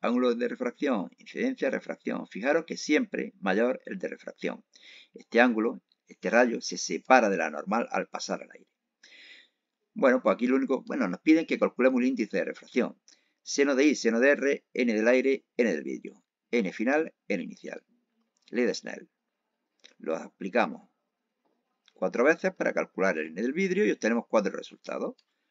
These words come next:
Hacemos la media y punto. Uno sesenta. Índice de refracción,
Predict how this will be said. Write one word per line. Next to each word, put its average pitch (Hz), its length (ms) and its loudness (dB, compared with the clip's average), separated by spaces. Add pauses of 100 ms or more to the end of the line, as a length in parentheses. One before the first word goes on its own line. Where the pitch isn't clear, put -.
(100)
Hacemos 101 300 -2
la 110 100 2
media 180 420 0
y 92 100 -6
punto. - 500 -8
Uno 127 220 -2
sesenta. - 560 -14
Índice 120 400 -4
de 101 100 0
refracción, 180 600 -2